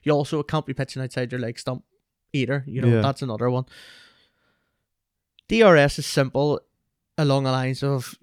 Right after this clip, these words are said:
Speaker 1: you make your decision, and then if you don't agree with it, you have a set amount of reviews. The minute, 'cause of covid, you have three each in a test match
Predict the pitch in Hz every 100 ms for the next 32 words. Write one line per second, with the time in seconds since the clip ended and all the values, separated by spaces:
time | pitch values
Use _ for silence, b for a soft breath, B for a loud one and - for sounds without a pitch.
0 | - - 170 151 131 135 123 139 131 135
1 | 135 135 131 127 127 127 - 131 - 160
2 | 175 - 131 120 127 _ - 131 123 127
3 | 123 - - 160 139 127 131 127 120 120
4 | 123 - 131 127 143 135 123 - 127 123
5 | 127 - _ _ 127 127 - 131 131 120
6 | - 127 - 123 - 127 127 -